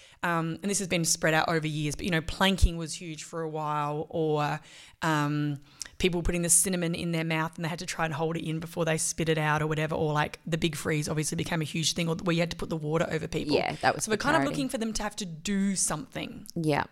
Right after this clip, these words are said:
Speaker 2: I'm just thinking of something that makes someone really uncomfortable, just to have a little chuckle at them. But
Speaker 1: Mm. See, I'm thought of, I'm like, maybe again, I'm just like, maybe it's like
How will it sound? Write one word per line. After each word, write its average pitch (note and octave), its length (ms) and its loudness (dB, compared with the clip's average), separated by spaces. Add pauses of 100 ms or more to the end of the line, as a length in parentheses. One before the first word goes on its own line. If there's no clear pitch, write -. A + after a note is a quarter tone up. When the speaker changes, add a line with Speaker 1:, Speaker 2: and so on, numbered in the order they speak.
(520)
Speaker 2:
I'm G3+ 140 2
just G#4 240 2
thinking D3+ 240 0
of C3+ 80 -2
something B2+ 420 0 (260)
that - 180 -4 (240)
makes - 380 0
someone C3 440 0
really C3 240 2
uncomfortable, D3+ 1000 0 (320)
just - 200 -4
to E3+ 280 0
have E3 160 2
a F3+ 40 2
little C#3+ 280 2
chuckle - 400 -2
at - 160 -6
them. - 240 -4 (480)
But E3+ 380 6
Speaker 1:
Mm. D#3 300 -12 (1800)
See, - 140 2
I'm D4+ 160 4
thought F4 220 -2
of, F4 100 -10
I'm D4 260 -2
like, C#4 300 -2
maybe C#4 280 0
again, G#3+ 340 -4
I'm G#3 100 -6
just G3+ 220 -4
like, G3 240 -4 (500)
maybe A#3+ 260 4
it's A3+ 160 4
like G3 400 -6